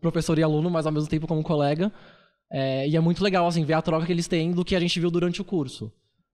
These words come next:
É, e a gente fala, é um projeto de comunicação e cidadania, pra quem não conhece muito bem ainda, né? É um projeto de comunicação e cidadania, onde a gente trabalha, é, eu digo, eu explico o Redir da seguinte forma: eu digo que é,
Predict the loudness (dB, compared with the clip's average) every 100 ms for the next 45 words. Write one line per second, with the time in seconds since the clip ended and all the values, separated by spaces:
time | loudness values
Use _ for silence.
0 | -8 -4 -2 -2 -4 -2 -2 0 -2 0
1 | 0 0 -2 -2 -2 0 0 0 -2 -2
2 | -2 -2 -2 -4 -4 -2 -2 0 0 -2
3 | -4 -8 _ _ _ _ _ _ _ -10
4 | -8 -6 -6 -6 -6 -6 -6 -8 -6 -6
5 | -4 -4 -2 -4 -8 _ _ _ _ _
6 | _ _ -6 -4 -2 -4 -2 -2 -2 -2
7 | -2 -2 -2 -2 0 0 0 0 -2 -4
8 | -4 -2 0 0 -2 -4 -8 _ _ -12
9 | -6 -4 -4 -6 _ _ _ _ _ _
10 | _ _ _ _ -2 0 0 0 0 0
11 | 0 0 -2 2 0 2 0 0 0 -4
12 | 0 0 0 -2 -2 -2 -4 -2 0 2
13 | 0